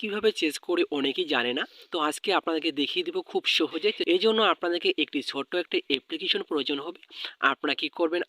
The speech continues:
আপনাদের ফোন থেকে প্লে স্টোরটি ওপেন করে নেবেন। প্লে স্টোরটি ওপেন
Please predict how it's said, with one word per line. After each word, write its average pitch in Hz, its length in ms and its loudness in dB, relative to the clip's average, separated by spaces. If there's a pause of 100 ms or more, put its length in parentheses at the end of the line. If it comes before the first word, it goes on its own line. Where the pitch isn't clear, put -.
(140)
আপনাদের 160 360 -4
ফোন 135 140 -6 (100)
থেকে 156 180 -2 (400)
প্লে 156 220 0
স্টোরটি 143 280 -2 (360)
ওপেন 135 200 -4 (100)
করে 107 220 -6
নেবেন। 107 220 -10 (360)
প্লে 196 160 4
স্টোরটি 208 220 4 (200)
ওপেন 180 220 0